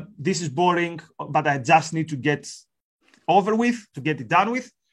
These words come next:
So you have to reverse this. You have to change this dynamic. So when you teach at the university, unfortunately, I would say, because these are the times that we live in, you also have to be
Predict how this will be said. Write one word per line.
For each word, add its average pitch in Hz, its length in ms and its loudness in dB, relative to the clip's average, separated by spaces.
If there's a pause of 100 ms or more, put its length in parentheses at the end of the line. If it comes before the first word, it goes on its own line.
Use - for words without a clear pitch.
(140)
So - 140 -12
you 170 140 -6
have 202 300 -4
to 190 340 -4
reverse 151 480 0
this. - 240 -20 (320)
You 147 100 -2
have 185 260 2
to 160 80 -12
change 185 320 -2
this 147 140 -4
dynamic. 139 540 0 (440)
So 190 400 0
when 196 340 4
you 269 100 -2
teach 240 200 0
at 220 100 0
the 214 60 0
university, 175 720 -2 (440)
unfortunately, 190 760 2
I 143 80 8
would 127 180 -2
say, 139 320 -6 (120)
because 156 300 -6
these 160 180 -2
are 147 80 0
the 131 120 -4
times 135 260 2
that 117 120 -4
we 120 140 0
live 135 140 0
in, 196 180 -6 (320)
you 170 240 2
also 233 220 4
have 208 240 2
to 190 80 -4
be 202 320 0